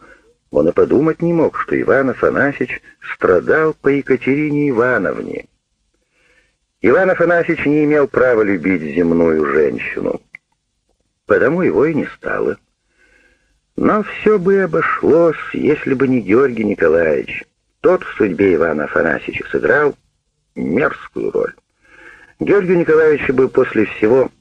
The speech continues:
голову в плечи вжать и где-нибудь у себя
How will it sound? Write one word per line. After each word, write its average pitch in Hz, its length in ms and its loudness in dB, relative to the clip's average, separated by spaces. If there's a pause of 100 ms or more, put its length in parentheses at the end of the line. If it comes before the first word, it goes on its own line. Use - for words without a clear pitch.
голову 156 540 2
в - 100 -12
плечи 127 400 0
вжать 71 540 0
и - 20 -6
где-нибудь 127 540 0
у 113 60 -4
себя 107 380 2